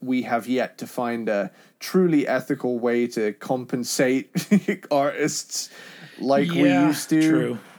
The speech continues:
Speaker 1: But, like, I, I, I feel like, you know, we're in a better position now than we were in the early two thousands with, like, the whole Napster thing. You know, it,
Speaker 2: Yeah.
Speaker 1: nowadays, now we, we know how to,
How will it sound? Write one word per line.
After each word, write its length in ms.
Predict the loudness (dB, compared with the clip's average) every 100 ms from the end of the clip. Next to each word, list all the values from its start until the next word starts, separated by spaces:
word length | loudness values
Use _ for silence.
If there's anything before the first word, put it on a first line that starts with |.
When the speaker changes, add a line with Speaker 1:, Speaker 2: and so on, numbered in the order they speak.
| -10
Speaker 1:
But, 360 | 0 2 2 -2 _
like, 640 | -2 0 2 -2 -8 -20 _ _ _ -20 -20 -20 _ _ -20 _ _ _ _ _ -14 -10
I, 180 | -10 -10 -4
I, 180 | -2 -2 -2
I 120 | -4
feel 220 | 0 0
like, 180 | 2 -2 -6 -10
you 320 | -10 -2 -2
know, 120 | 0
we're 200 | 0 0
in 60 | 0
a 40 |
better 280 | 0 0 -2
position 560 | -2 -2 -2 -2 -4
now 480 | -2 0 0 0 -4 -6
than 160 | -6 -2
we 120 | -2
were 560 | 0 0 2 0 -2 -8 _ _ _ _ -6
in 320 | -4 -4 -4
the 160 | -4
early 240 | -2 -2 -4
two 220 | -6 -4
thousands 540 | -2 -2 -2 -8 -10
with, 140 | -10 -6
like, 220 | -6 -4
the 80 | -8
whole 140 | -8
Napster 640 | -6 -4 -4 -6 -6 -4 -4
thing. 760 | -4 -4 -2 -4 -6 -8 -10 -12
You 180 | -10 -6
know, 260 | -4 -4 -6 -8
it, 140 | -8
Speaker 2:
Yeah. 220 | -6 -8 -4
Speaker 1:
nowadays, 680 | -2 0 2 2 0 0 -2
now 220 | -2 -2
we, 400 | -2 -2 -2 -4 -4
we 200 | -4 -2
know 260 | -2 -4
how 220 | -2 -2
to, 300 | 0 -2 -2